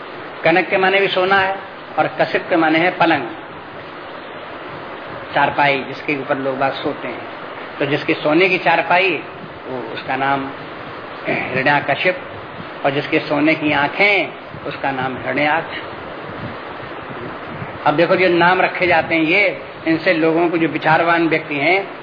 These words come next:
नाम से ही समझ जाए कि कैसे हैं। और असुर किनको कहते हैं? <clears throat> अब इन दोनों, ये जो दोनों थे,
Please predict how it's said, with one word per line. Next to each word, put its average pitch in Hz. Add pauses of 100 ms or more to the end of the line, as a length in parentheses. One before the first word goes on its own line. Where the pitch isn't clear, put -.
(120)
नाम 175
से 190
ही 185
समझ 180
जाए 175
कि 170
कैसे 170
हैं। 175 (440)
और 160
असुर 185
किनको 175
कहते 165
हैं? 170 (1120)
<clears throat> -
अब 160
इन 170
दोनों, 170
ये 170
जो 160
दोनों 156
थे, 160